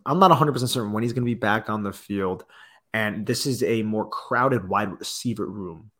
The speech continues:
at the moment. So what are your expectations for Shep in twenty twenty-two?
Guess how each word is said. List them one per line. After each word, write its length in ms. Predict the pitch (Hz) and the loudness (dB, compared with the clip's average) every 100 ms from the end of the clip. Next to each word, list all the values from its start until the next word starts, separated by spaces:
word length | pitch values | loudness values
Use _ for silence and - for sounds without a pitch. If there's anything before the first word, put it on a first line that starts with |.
| _ | _
at 220 | 107 104 | -4 -4
the 40 | 95 | -8
moment. 400 | 95 95 76 - | -8 -8 -8 -8
So 140 | 101 | -8
what 220 | 98 143 | -2 0
are 60 | 165 | 2
your 200 | 127 123 | 4 4
expectations 800 | 117 - 104 - 98 98 - 87 | 2 -4 -8 -4 -4 -4 -8 -12
for 140 | - | -10
Shep 380 | 92 - 92 - - | -8 -4 -6 -6 -16
in 100 | 90 | -18
twenty 260 | - 95 80 | -10 -10 -10
twenty-two? 540 | - 76 - - | -14 -18 -16 -18